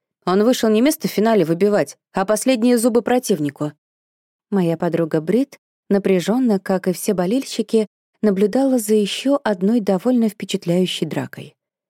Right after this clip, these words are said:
Агрессии этой игре не занимать. «Их центральный нападающий явно сбежал из психушки». «Это хоккей, Брит, а не гольф».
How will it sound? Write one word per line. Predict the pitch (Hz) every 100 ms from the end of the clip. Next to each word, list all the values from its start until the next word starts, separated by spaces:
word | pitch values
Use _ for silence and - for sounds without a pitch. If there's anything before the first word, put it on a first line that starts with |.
| _
Агрессии | 208 190 160 220 - - 269
этой | 254 208 208 240
игре | 175 175
не | 185
занимать. | 190 214 220 151 156 - - _ _ _ _ _ _ _ _
«Их | 269 214
центральный | 233 208 214 202 196
нападающий | 202 226 233 277 226 - 170 160
явно | 233 311 220 170
сбежал | 170 208 269 226
из | -
психушки». | - 240 - 170 - 165 156 _ _ _ _ _ _ _ _ _
«Это | 196 196
хоккей, | - 202 - 214
Брит, | 190 185 - -
а | -
не | 185 180
гольф». | 190 165 -